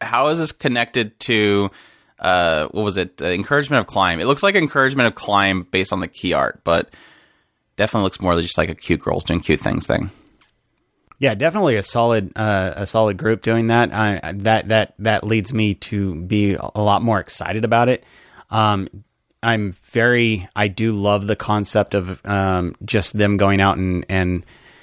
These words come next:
Speaker 2: enjoying fishing. Hopefully it won't, uh, I mean, w-, while Breakwater did great, I'm not, not downplaying Breakwater.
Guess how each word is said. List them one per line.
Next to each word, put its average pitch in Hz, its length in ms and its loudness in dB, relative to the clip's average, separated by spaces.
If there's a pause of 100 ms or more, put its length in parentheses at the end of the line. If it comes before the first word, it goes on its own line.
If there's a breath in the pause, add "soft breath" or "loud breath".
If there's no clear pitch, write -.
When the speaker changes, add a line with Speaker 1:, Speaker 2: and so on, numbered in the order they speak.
(280 soft breath)
Speaker 2:
enjoying 113 520 2
fishing. 131 480 2
Hopefully 117 500 2
it 104 100 0
won't, 110 360 -4
uh, 101 420 2
I - 100 -2
mean, 113 260 2 (260)
w-, 117 320 -4
while 120 480 2 (120)
Breakwater 127 480 0
did 95 220 -4
great, 104 380 2
I'm 104 120 -2
not, 101 300 -2
not 92 320 -6
downplaying 101 680 -2
Breakwater. 107 560 2